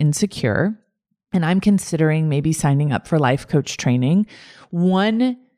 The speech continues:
future that I'm imagining is that I overcome my doubt and I overcome my insecurity and I become a very successful life coach. And that's what gets me intrigued to consider it in the first place. But then I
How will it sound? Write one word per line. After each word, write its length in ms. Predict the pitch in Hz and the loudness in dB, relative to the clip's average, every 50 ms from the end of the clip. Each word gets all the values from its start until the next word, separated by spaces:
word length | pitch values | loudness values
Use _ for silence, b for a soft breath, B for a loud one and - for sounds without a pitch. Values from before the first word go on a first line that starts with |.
| _ - | _ -20
future 600 | - - - - 247 262 233 - - 175 151 147 | -20 -14 -4 0 2 2 2 0 -2 -2 -2 0
that 140 | 151 - | 0 0
I'm 120 | 151 165 170 | 0 0 2
imagining 760 | 175 190 220 240 285 302 262 - 170 139 123 123 127 147 156 - | 2 2 2 2 0 -2 -2 0 0 2 2 0 -2 -2 -2 -4
is 120 | - 175 - | -4 0 0
that 120 | 185 170 | 2 2
I 100 | 170 - - | 0 0 0
overcome 480 | 180 196 185 196 180 - - 165 156 151 | 0 0 0 0 -2 -2 -2 0 0 2
my 160 | 147 143 143 | 2 0 0
doubt 640 | 131 - 123 117 131 175 233 262 - - - - - _ _ _ _ - | 0 0 0 2 2 2 2 0 -2 -6 -16 -20 -20 _ _ _ _ 0
and 100 | 170 160 | 0 0
I 120 | 156 - - | 0 0 -2
overcome 600 | 170 170 165 185 180 - - 170 160 147 147 151 | -2 -2 -2 -2 -4 -4 -2 -2 0 0 0 0
my 120 | 147 143 | -2 -2
insecurity 880 | - - 147 147 - 156 - - - 143 139 139 143 170 202 226 240 - | 0 0 0 0 0 -2 -4 -2 -2 0 0 0 0 0 0 0 -2 -2
and 100 | - 175 | 0 0
I 40 | 175 | 0
become 240 | 175 180 - 175 170 | 0 0 0 0 0
a 80 | 165 | 0
very 380 | 147 147 156 135 139 147 151 165 | 2 0 -2 -2 0 0 0 -2
successful 640 | - - 160 - - - - 135 135 - - 139 139 | -2 -4 -6 -6 -6 -6 -6 -6 -6 -4 -4 -2 -2
life 300 | 143 143 143 156 - - | 0 2 2 2 0 0
coach. 280 | - 120 - - - B B B B B B | -2 -4 -4 -6 -10 B B B B B B
And 200 | - 185 170 165 | -4 -2 0 0
that's 300 | 180 190 214 226 - - | 0 0 0 -2 -2 -2
what 140 | 208 180 160 | -2 -2 0
gets 260 | - 160 143 - - | 0 -2 -2 -2 -2
me 100 | 165 151 | -2 0
intrigued 760 | 139 139 135 - - - - 185 170 160 147 147 147 143 165 - _ _ _ - | 0 -2 -4 -6 -6 -2 0 0 0 0 -2 -4 -8 -10 -12 -12 _ _ _ -10
to 100 | - - | -8 -4
consider 480 | - 143 135 127 - - 135 - - 113 | 0 0 0 0 0 -2 -2 0 0 -2
it 80 | - | -2
in 80 | - - | -4 -6
the 40 | - | -6
first 300 | - - - - - - | -6 -8 -12 -12 -12 -16
place. 380 | - - - - - _ - _ _ _ B B B B B B B B B B | -18 -18 -20 -20 -20 _ -20 _ _ _ B B B B B B B B B B
But 120 | - 196 - | -10 -6 -2
then 120 | 214 214 | 0 0
I 120 | 226 226 | 0 0